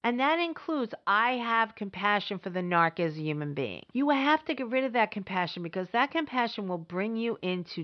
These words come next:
deep waters where you're gonna drown. The narc is not gonna stop. If you send an email saying, "I'm not ready to talk now," that's not gonna stop it. It's not gonna stop it. A narc wants what they want when they want it.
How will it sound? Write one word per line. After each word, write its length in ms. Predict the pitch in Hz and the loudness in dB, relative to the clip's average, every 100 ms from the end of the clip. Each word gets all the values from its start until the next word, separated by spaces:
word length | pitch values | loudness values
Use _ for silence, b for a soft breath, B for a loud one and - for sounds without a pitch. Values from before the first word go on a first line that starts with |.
| 151 | -6
deep 280 | - 214 220 | -4 -4 -4
waters 600 | 202 190 185 170 165 170 B B _ | -2 2 4 4 2 -2 B B _
where 140 | 180 | 4
you're 140 | 175 160 | 4 2
gonna 260 | 160 151 | 0 0
drown. 480 | 139 127 104 73 50 | -2 -4 -2 -4 0
The 100 | 240 | 2
narc 560 | 240 233 247 254 269 240 | 2 2 2 4 2 0
is 280 | 214 196 196 | -4 -2 -4
not 460 | 202 208 202 220 | -2 2 2 2
gonna 180 | 220 196 | -2 -6
stop. 480 | 190 - 202 123 - | -8 0 2 2 -2
If 160 | 165 190 | -6 -2
you 160 | 208 240 | -4 0
send 260 | 285 277 | 2 2
an 100 | 269 | 0
email 500 | 214 247 240 233 226 | -2 -2 0 2 2
saying, 480 | 220 202 196 190 180 b b - | 2 2 4 2 -2 b b 0
"I'm 260 | 165 160 | 2 2
not 260 | 165 165 - | 4 4 4
ready 300 | 175 180 185 | 2 2 -2
to 160 | - | -6
talk 420 | - 202 196 226 247 | -6 0 2 0 2
now," 400 | 269 320 339 330 - | 2 2 -2 -4 0
that's 220 | 247 262 | 0 2
not 160 | 285 302 | 2 2
gonna 200 | 320 269 | 0 -2
stop 460 | - 240 285 320 - | -4 -4 -2 -2 -4
it. 160 | - - | -4 -2
It's 240 | 285 - | -2 0
not 280 | 294 330 339 | 2 4 2
gonna 200 | 294 285 | -2 -4
stop 360 | - 302 302 190 | 2 2 2 2
it. 100 | 156 | 2
A 120 | 202 | 2
narc 440 | 214 233 254 - | 2 2 2 0
wants 440 | 190 196 226 262 - | 0 2 2 0 -6
what 100 | - | -2
they 140 | 285 | -2
want 300 | 196 175 127 | 2 0 0
when 100 | 226 | -2
they 140 | 254 | -2
want 280 | 254 277 311 | 0 0 0
it. 140 | 143 | -2